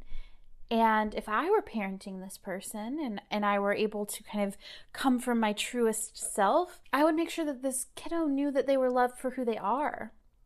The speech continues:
that love isn't earned, that they are wonderful and interesting, and that there's nothing wrong with having needs or feelings or emotions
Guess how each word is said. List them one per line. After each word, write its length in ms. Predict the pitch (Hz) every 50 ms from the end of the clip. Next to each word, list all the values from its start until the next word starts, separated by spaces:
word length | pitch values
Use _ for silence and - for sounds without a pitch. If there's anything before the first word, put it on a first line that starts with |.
| _ _ _ _ - - _ _ _ _ _ _ _ _ - - - - - - - -
that 160 | 254 240 240
love 180 | 240 233 233 226
isn't 220 | 233 226 226 - -
earned, 640 | 208 208 208 208 220 247 269 311 339 359 - - - - - - - - - - - - - _ _ -
that 160 | - 214 208 -
they 160 | 233 233 233
are 280 | 233 226 220 208 226 302
wonderful 1120 | 269 208 196 202 208 202 208 220 226 240 269 269 262 - - 302 311 320 339 359 359 - - - - - - - _ - -
and 160 | 220 220 214 -
interesting, 880 | 233 226 226 - 254 269 269 - - - - 320 311 302 302 302 311 302 - - - - - - - - - _
and 160 | - 247 233 240
that 120 | 233 233
there's 240 | 233 226 226 220 226
nothing 480 | 214 208 214 220 320 - 262 247 233
wrong 260 | 208 190 185 196 220 247
with 120 | 254 254
having 340 | 226 214 202 196 185 185 185
needs 340 | 185 190 202 233 247 240 208
or 80 | 190
feelings 560 | 185 - - - 185 190 208 233 254 254 226
or 80 | 214 196
emotions 800 | 190 190 185 185 196 226 226 - 285 294 294 294 302 320 311 -